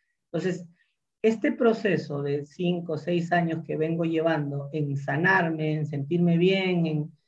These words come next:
en buscar respuestas, eh, en encontrar soluciones, me permite a mí poder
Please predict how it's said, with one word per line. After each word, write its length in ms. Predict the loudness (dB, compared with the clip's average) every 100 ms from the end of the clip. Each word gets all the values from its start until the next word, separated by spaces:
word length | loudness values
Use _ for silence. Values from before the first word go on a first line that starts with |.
| _ _
en 120 | -2
buscar 580 | 0 -2 -2 2 2 0 -4
respuestas, 1120 | -4 -4 0 2 2 2 2 4 2 -2 -14 _ _ _ _
eh, 200 | -4 -2 0
en 180 | 0
encontrar 520 | 0 0 0 2 2 2
soluciones, 800 | 2 2 2 2 2 2 0 -2
me 120 | -2
permite 440 | 0 0 0 2
a 60 | 2
mí 260 | 4 2 2
poder 400 | 4 4 2